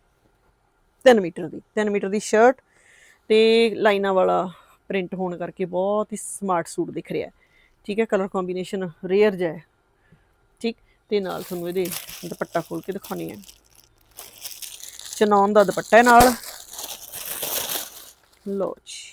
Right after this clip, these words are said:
ਬਸ ਇਹ ਤਾਂ ਦੇਖਣ ਦਾ ਵੀ ਮਸਲਾ ਹੈ ਬਸ ਮਾੜਾ ਜਿਹਾ, ਹੋਰ ਤਾਂ ਬਹੁਤ ਹੀ ਜ਼ਿਆਦਾ ਖੂਬਸੂਰਤ ਆਈਟਮ ਤੁਹਾਡੇ ਕੋਲ ਆਉਣੀ ਹੈ। ਲਓ, ਤੁਸੀਂ ਦੇਣ ਲੈਣ ਇੱਕ ਵੀਡੀਓ 'ਚ ਬਣਾ ਸਕਦੇ ਹਾਂ ਸਾਰਾ, ਪਰ ਜੇ ਜਲਦੀ ਦੇਖ ਲਈ,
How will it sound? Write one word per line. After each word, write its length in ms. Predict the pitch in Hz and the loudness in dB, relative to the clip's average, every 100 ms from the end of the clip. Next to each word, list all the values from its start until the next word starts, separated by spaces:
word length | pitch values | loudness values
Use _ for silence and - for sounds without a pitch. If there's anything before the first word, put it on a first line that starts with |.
| _ _ _ _ _ - _ _ _ _ _ _ _ _ | _ _ _ _ _ -20 _ _ _ _ _ _ _ _
ਬਸ 200 | 208 226 | 2 4
ਇਹ 80 | 233 | 4
ਤਾਂ 260 | 226 277 269 - - _ _ _ - _ _ 190 175 | 6 6 6 0 -20 _ _ _ -20 _ _ -14 2
ਦੇਖਣ 380 | 226 233 285 277 | 2 2 -2 4
ਦਾ 120 | 277 | 4
ਵੀ 260 | 277 262 220 _ - | 4 -2 -6 _ -8
ਮਸਲਾ 400 | 208 - 226 214 | -6 -2 0 2
ਹੈ 80 | 190 | 0
ਬਸ 200 | 202 202 | -4 -2
ਮਾੜਾ 240 | 214 208 240 | 0 0 0
ਜਿਹਾ, 120 | 170 _ _ _ _ _ _ | -2 _ _ _ _ _ _
ਹੋਰ 200 | 208 214 | 6 6
ਤਾਂ 400 | 220 226 233 233 - - 190 _ | 6 4 4 2 -2 -10 -18 _
ਬਹੁਤ 360 | 202 202 247 247 | -2 4 4 4
ਹੀ 60 | 247 | 2
ਜ਼ਿਆਦਾ 520 | 214 196 214 175 202 190 _ _ _ _ _ - | 4 6 4 2 -4 -14 _ _ _ _ _ -4
ਖੂਬਸੂਰਤ 420 | 262 - 247 214 | -4 0 2 4
ਆਈਟਮ 240 | 185 190 | 2 2
ਤੁਹਾਡੇ 160 | 196 175 | -4 -6
ਕੋਲ 160 | - | -4
ਆਉਣੀ 180 | 170 165 | -4 -4
ਹੈ। 60 | 190 | -4
ਲਓ, 160 | 156 - _ _ - _ | -6 -8 _ _ -20 _
ਤੁਸੀਂ 200 | 196 202 | -6 -2
ਦੇਣ 200 | 202 220 | 0 2
ਲੈਣ 240 | 226 226 233 - - | 4 2 2 -2 -2
ਇੱਕ 240 | 269 - | -2 0
ਵੀਡੀਓ 280 | 262 247 262 | 0 2 2
'ਚ 80 | 240 | 2
ਬਣਾ 180 | 247 202 | 2 0
ਸਕਦੇ 260 | 175 175 | -4 -6
ਹਾਂ 60 | 202 | -4
ਸਾਰਾ, 240 | 214 220 | 0 0
ਪਰ 160 | 214 214 | 2 -2
ਜੇ 140 | 196 214 | -2 0
ਜਲਦੀ 300 | 208 208 214 | 0 2 4
ਦੇਖ 260 | 196 147 | 4 2
ਲਈ, 100 | 160 | -6